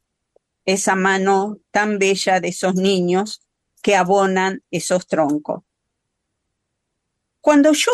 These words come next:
camino, eh, con mis perros, se me ocurrió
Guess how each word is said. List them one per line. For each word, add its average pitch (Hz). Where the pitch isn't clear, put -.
camino, 247
eh, 156
con 170
mis 320
perros, 180
se 240
me 226
ocurrió 285